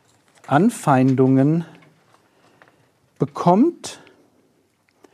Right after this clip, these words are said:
Und dann redet er über Auferstehung. Und wenn er über Auferstehung redet, dann redet er über das Phänomen der Auferstehung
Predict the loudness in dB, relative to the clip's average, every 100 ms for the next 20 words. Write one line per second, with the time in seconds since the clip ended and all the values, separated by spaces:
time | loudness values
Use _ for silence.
0 | _ _ _ _ _ _ _ _ _ _
1 | _ _ _ _ _ _ _ _ _ _
2 | _ _ _ _ _ _ _ -20 -18 -4
3 | 0 2 0 -2 -2 -2 -6 -6 -6 -4
4 | -2 -2 -4 -8 -10 -12 -12 -12 -12 -20
5 | _ _ _ -20 _ _ _ _ _ -20
6 | -20 _ -4 0 2 2 0 0 -2 0
7 | -2 -2 -6 -6 -4 -4 -4 -4 -4 -4
8 | -8 -10 -6 -4 -2 -2 -2 -2 -2 -2
9 | -2 -2 -4 -6 -4 -4 -4 -4 -4 -4
10 | -6 -6 -8 -8 -8 -6 -6 -8